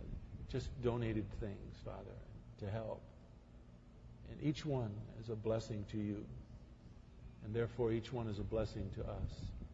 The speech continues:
I myself, Father, uh, in case anyone's curious, I don't know all the names of those that gave either.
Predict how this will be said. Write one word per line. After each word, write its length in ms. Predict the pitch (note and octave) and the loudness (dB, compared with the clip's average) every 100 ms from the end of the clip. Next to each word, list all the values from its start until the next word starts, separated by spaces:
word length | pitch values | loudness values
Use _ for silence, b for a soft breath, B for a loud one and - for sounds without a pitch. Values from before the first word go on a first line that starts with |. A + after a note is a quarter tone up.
| - | -4
I 160 | A#2+ B2 | 2 4
myself, 460 | C3 A#2 - C#3+ - | 6 4 6 6 6
Father, 380 | G#2 G2+ A2 A2 | 4 6 6 6
uh, 80 | G2+ - B B B B | 2 -2 B B B B
in 80 | G#2 | 0
case 260 | A2+ G#2+ | 2 4
anyone's 320 | A2+ A2+ G#2+ - | 6 6 4 4
curious, 320 | C#3 B2+ A2 | 8 8 8
I 160 | A2+ A#2+ | 4 2
don't 180 | C3 B2 | 2 2
know 80 | A2 | 4
all 220 | G#2+ A2 | 6 6
the 100 | G#2+ | 4
names 400 | G#2+ G#2+ G#2 G#2 | 4 2 0 -2
of 120 | G2 | 0
those 240 | G#2+ G#2+ G2+ | 2 2 0
that 120 | - | -2
gave 240 | G#2 G2+ | 0 0
either. 360 | G#2 A2 G2 | 0 -2 -4